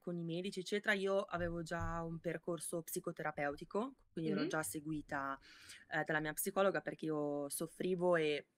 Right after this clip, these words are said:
Speaker 1: soffro, diciamo così, poi magari ne parliamo meglio, di disturbi alimentari.
Speaker 2: Mm.
Speaker 1: Eh, ovviamente non ti operano se soffri di disturbi alimentari, però ci arriviamo.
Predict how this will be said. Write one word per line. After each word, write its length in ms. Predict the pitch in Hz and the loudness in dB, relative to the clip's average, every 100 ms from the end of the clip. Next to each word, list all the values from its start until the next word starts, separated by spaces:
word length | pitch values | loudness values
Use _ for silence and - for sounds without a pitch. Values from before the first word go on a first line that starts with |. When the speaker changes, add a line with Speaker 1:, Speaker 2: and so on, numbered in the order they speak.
| _ _ _ _ | _ _ _ _
Speaker 1:
soffro, 680 | - - 160 - - 156 156 | -6 -2 -2 -4 -6 -2 -2
diciamo 320 | 147 - 156 | -4 -6 -6
così, 240 | 156 151 | -4 -6
poi 120 | 143 147 | -6 -8
magari 260 | 147 151 | -8 -6
ne 120 | 147 | -6
parliamo 280 | 160 170 175 | -4 -2 0
meglio, 400 | 196 185 175 175 165 - - | 0 0 0 -2 -4 -14 -4
di 80 | 190 | 0
disturbi 360 | 185 - 180 175 | 0 0 2 2
alimentari. 760 | 170 165 160 - 135 131 143 151 - | 2 0 -2 -2 0 2 0 -6 -8
Speaker 2:
Mm. 80 | 233 - - _ _ - | -6 -6 -12 _ _ -4
Speaker 1:
Eh, 580 | - 175 165 156 156 151 160 | 2 2 4 2 2 0 0
ovviamente 400 | 165 190 208 202 | 0 2 2 0
non 160 | 170 | 0
ti 140 | 156 156 | -2 -2
operano 420 | 143 156 147 147 | -2 -2 -4 -4
se 580 | - 147 143 143 139 139 | -4 -2 -2 -2 -4 -6
soffri 300 | 139 147 151 | -6 -6 -6
di 80 | 143 | -6
disturbi 320 | - 147 143 | -6 -6 -4
alimentari, 540 | 143 139 143 139 135 | -6 -8 -4 -2 -2
però 160 | - 147 | -2 -4
ci 160 | - | -2
arriviamo. 500 | 151 147 135 131 139 | -4 -4 -8 -10 -12